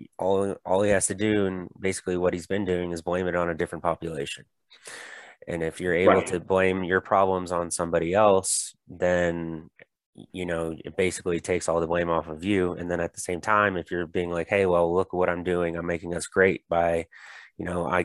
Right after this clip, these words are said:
Speaker 1: I got us all this farmland in Ukraine. Uh, you know, we're showing the world how strong we are as a superpower. You know, we're, we're proving everything,"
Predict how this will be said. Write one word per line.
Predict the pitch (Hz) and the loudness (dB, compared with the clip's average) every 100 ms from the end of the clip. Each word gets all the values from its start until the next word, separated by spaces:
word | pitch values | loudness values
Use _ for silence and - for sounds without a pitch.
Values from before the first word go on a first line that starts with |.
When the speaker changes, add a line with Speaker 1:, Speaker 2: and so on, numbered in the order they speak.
| - | 0
Speaker 1:
I | 87 | 0
got | 92 87 | 2 2
us | 85 | 2
all | 92 | 0
this | 85 | 0
farmland | - 92 90 87 87 85 85 - | 0 0 2 0 0 -2 -6 -6
in | 82 80 82 | -4 -4 -6
Ukraine. | 85 - 101 92 85 80 | -6 2 2 4 0 -4
Uh, | - - 82 | -8 -8 -6
you | 82 85 | -4 -4
know, | 85 85 - - - - - | -4 -8 -12 -16 -16 -16 0
we're | 87 87 85 80 82 | 6 8 8 6 2
showing | - 95 92 90 | 0 2 2 0
the | 85 82 | -2 -4
world | - 95 98 92 90 | 2 6 8 8 4
how | 95 92 | 0 -2
strong | 87 - 101 101 95 | -2 -2 2 4 2
we | 92 90 | 0 2
are | 90 85 85 | 4 4 2
as | 80 | 0
a | 82 | -8
superpower. | - 98 - - 87 82 78 76 - - | -6 -6 -4 -2 2 2 2 0 -4 -10
You | 92 | -6
know, | 87 85 | -4 -2
we're, | 82 85 85 - - | 0 0 -2 -6 -6
we're | 87 | -6
proving | - 104 95 95 90 | 0 0 2 0 -2
everything," | 90 90 85 85 85 82 | -2 -2 -2 -4 -6 -8